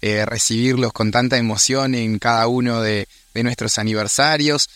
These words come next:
las escuelitas rurales, muchas que hicieron varios kilómetros para poder venir en, en esta mañana, en este día tan importante, a celebrar el aniversario de todos los miguenses,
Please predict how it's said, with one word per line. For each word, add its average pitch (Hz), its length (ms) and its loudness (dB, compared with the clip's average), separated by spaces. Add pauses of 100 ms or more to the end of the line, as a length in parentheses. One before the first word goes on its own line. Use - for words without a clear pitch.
(120)
las 113 160 -2
escuelitas 120 440 -2
rurales, 135 640 0
muchas 120 280 -4
que - 80 -8
hicieron 113 300 0
varios 113 220 0
kilómetros 113 580 -2
para 107 320 0 (300)
poder 117 560 0
venir 113 380 -2
en, 110 260 -2 (220)
en 110 140 -6
esta 120 260 -2
mañana, 123 400 0
en 120 80 -2
este 113 160 -6
día 117 180 0
tan 107 160 -4
importante, 110 800 -2
a 101 260 0
celebrar 110 600 -2
el 113 120 -2
aniversario 104 640 -2
de 107 80 -4
todos 107 220 -2
los 110 120 -4
miguenses, 127 580 -2